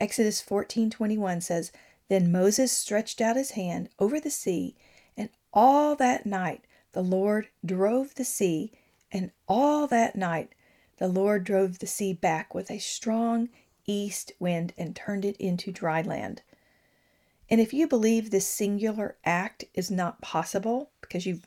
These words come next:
never seen it and it seems completely crazy, let me ask you a question. Have you ever been to the beach as the wind pushes in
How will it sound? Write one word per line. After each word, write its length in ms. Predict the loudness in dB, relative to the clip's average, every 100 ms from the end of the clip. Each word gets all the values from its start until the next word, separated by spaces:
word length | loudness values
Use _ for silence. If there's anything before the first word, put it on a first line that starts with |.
| _ -2
never 240 | 0 0
seen 320 | -2 -2 0
it 160 | -2 -4
and 100 | -8
it 100 | -6
seems 440 | -4 -2 -2 -8 _ -16
completely 640 | -10 -4 -4 -2 -2 -4 -8 -10
crazy, 580 | -2 0 0 -2 -4 -8 -20 -20 -6
let 60 | -2
me 100 | 2
ask 240 | 2 2
you 80 | -2
a 60 | -2
question. 640 | 2 0 0 -10 -10 -12 _ _ _ _ _ -18 -18 _ -4
Have 120 | 0
you 100 | 4
ever 200 | 2 2 2
been 240 | 2 2 -2
to 100 | -4
the 140 | -4
beach 560 | -4 -4 -4 -8 -10 -12 _ _ _ 2
as 240 | 2 2
the 140 | 0
wind 540 | 0 0 0 2 0 -2 _ _ -18
pushes 480 | 2 2 4 0 -2 -6
in 500 | -2 0 0 -2 -6